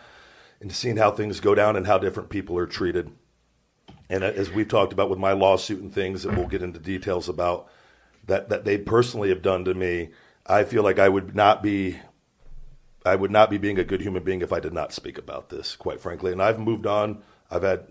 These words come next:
we'll talk about my injuries. I got my business now and my goals, but at the same time, we need to raise awareness for some of these issues because the talent are handcuffed and they cannot speak. And if they do, they, they will be,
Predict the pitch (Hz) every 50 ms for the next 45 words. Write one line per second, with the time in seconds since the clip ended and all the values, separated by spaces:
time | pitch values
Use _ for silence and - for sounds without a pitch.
0 | - - 92 - 107 95 87 85 90 85 87 92 87 87 90 87 80 90 90 90
1 | 87 - - _ _ _ _ _ - 80 87 87 95 95 92 92 90 85 87 92
2 | 92 - 92 90 90 - - 90 85 85 82 82 80 78 78 - _ _ _ _
3 | _ _ - 90 90 92 95 - 95 95 90 92 90 - - - - - - 82
4 | - - 101 98 95 92 98 95 92 90 87 87 82 - _ _ _ _ _ _
5 | _ _ _ _ _ _ _ _ _ _ _ _ _ _ _ _ _ _ - -
6 | 104 98 104 95 95 92 92 90 87 87 92 87 92 90 87 85 82 82 82 -
7 | - 80 - - 95 85 82 76 80 80 78 80 87 85 - - 113 101 - 95
8 | 90 - 95 - 90 87 - 98 95 98 104 101 95 90 80 101 95 92 87 -
9 | - 90 90 - - 87 80 78 - - 92 87 78 76 71 - - - - 71
10 | - _ - - 87 82 73 - 98 90 80 92 95 95 90 85 90 85 - 85
11 | 87 87 85 78 78 82 76 82 80 78 76 80